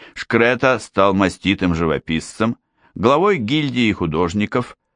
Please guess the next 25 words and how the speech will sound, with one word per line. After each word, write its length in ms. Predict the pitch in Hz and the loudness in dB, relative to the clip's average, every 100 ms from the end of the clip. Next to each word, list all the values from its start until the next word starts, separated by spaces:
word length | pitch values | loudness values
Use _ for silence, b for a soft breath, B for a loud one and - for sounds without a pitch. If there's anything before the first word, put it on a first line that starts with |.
| - | -2
творцом 540 | 110 120 - 180 170 | 2 2 0 0 2
множества 500 | 127 135 131 - 107 | 0 0 -2 -2 -4
картин 540 | 92 85 - 135 127 | 0 -2 -2 -2 0
на 160 | 101 101 | 0 0
религиозные 880 | 95 92 85 87 90 85 80 76 65 | 0 0 0 0 2 0 -2 -4 -4
темы, 440 | - 107 127 131 - _ | -2 0 0 -2 -6 _
украшающих 880 | - 87 101 87 95 95 92 - 90 | -6 0 0 2 0 0 0 -2 -4
пражские 600 | - 85 82 - - 52 | 0 0 0 -6 -8 -8
церкви 580 | - 92 120 - 165 165 b b | -4 -2 -2 -2 -4 -4 b b
и, 120 | - 101 | -2 -2
в 60 | |
частности, 580 | - 156 165 156 143 139 | 0 -2 -2 -4 -2 -2
костел 500 | - 92 - 120 117 | 0 -2 0 0 0
Девы 320 | 90 104 92 | 2 2 2
Марии 580 | 87 80 80 113 120 120 | 2 0 0 0 0 -2
перед 460 | - 90 92 92 - _ | -2 -2 0 0 -4 _
Тыном. 520 | 80 76 82 80 80 _ _ B B B _ | -4 -2 0 -2 -4 _ _ B B B _
Полотна 600 | 110 160 214 - 151 143 | 2 2 0 0 0 0
Шкреты, 800 | - - 101 131 123 131 127 131 - _ - | -6 -2 0 2 0 0 0 -2 -8 _ -4
Брандла 720 | 90 107 101 104 101 104 104 | 2 2 2 0 2 2 2
и 200 | - 98 | 0 -2
других 400 | 82 82 170 175 | -2 -2 -4 -4
мастеров 520 | 165 156 147 143 139 | -4 -4 -2 -2 -2
этого 360 | 123 120 117 113 | -4 0 0 0
периода 640 | 107 98 101 107 104 107 | -2 -2 0 -2 -2 -6